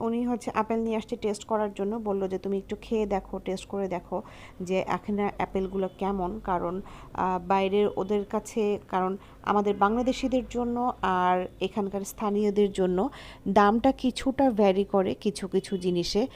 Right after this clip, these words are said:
আর আপনি সিএমসি এরিয়াতে মোটামুটি সব কিছুরই, আহ, একটু দাম পাবেন অন্যান্য লোকালদের তুলনায়, কারণ হচ্ছে এখানে প্রফেশনালি দেখা যায় যে বাংলাদেশিদের জন্য বা যারা চিকিৎসা করতে আসে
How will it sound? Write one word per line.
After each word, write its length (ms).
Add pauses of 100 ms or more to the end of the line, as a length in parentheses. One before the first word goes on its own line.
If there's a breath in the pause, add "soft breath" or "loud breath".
(240 loud breath)
আর 320
আপনি 340
সিএমসি 440
এরিয়াতে 440
মোটামুটি 600
সব 180 (120)
কিছুরই, 560 (360 loud breath)
আহ, 280
একটু 680
দাম 280
পাবেন 360
অন্যান্য 520
লোকালদের 540 (100)
তুলনায়, 440
কারণ 280
হচ্ছে 280
এখানে 440 (340 loud breath)
প্রফেশনালি 720
দেখা 340
যায় 280
যে 240
বাংলাদেশিদের 760
জন্য 240
বা 160
যারা 200
চিকিৎসা 440
করতে 360
আসে 320